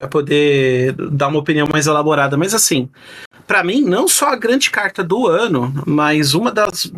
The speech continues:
E eu, e eu não tô falando de, necessariamente de impacto em construir e tudo mais. Mas, assim, impacto na história do Magic mesmo é um anel. Pra mim, essa é a melhor, é, é, essa é a maior carta do ano,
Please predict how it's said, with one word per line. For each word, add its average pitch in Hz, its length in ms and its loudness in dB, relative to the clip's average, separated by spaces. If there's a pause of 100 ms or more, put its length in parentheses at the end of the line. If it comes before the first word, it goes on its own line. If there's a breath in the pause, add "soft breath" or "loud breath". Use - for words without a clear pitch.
(120)
E 185 120 -2
eu, 269 180 2
e 180 120 2
eu 190 80 2
não 208 80 0
tô 208 100 -2
falando 190 220 0
de, 170 220 2
necessariamente 151 800 -2
de 147 200 0
impacto 143 520 -2
em 143 140 -2
construir 139 640 0
e 127 60 0
tudo 143 180 -4
mais. - 400 -2 (580 loud breath)
Mas, 160 200 0
assim, 170 240 2
impacto 175 420 -2
na 190 100 0
história 254 460 0
do 220 100 -2
Magic 202 300 0
mesmo 185 280 0
é 262 40 2
um 415 140 2
anel. 135 340 0 (160)
Pra 156 140 -2
mim, 196 340 0 (300)
essa 156 380 0
é - 20 4
a 185 80 2
melhor, 170 340 0
é, 151 180 2
é, 143 340 2
essa 170 520 2
é 180 140 4
a 180 80 2
maior 196 460 0
carta 180 340 -2
do 165 120 2
ano, 170 220 0